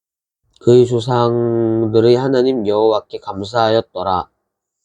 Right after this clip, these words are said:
온 회중이 다시 칠 일을 지키기로 결의하고 이에 또 칠 일을 즐겁게 지내었더라.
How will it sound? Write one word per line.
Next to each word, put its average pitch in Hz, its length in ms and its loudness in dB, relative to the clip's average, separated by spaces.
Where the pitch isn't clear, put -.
온 123 220 4
회중이 139 420 2
다시 123 340 -4
칠 139 220 -4
일을 139 180 4
지키기로 120 960 -2
결의하고 120 920 2
이에 123 360 0
또 139 140 2
칠 143 240 -4
일을 139 220 2
즐겁게 117 480 -2
지내었더라. 110 760 -4